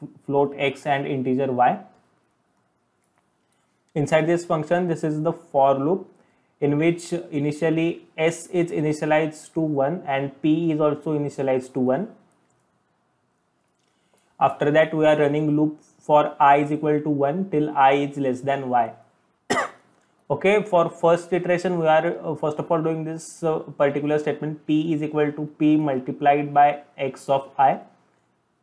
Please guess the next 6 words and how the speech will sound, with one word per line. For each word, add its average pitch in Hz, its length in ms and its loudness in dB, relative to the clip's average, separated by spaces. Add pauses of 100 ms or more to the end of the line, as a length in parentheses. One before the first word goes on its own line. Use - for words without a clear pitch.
(640)
and 131 400 2
s 151 280 0
is 151 240 -4
equal 143 340 0
to 160 400 -2
s 151 400 -4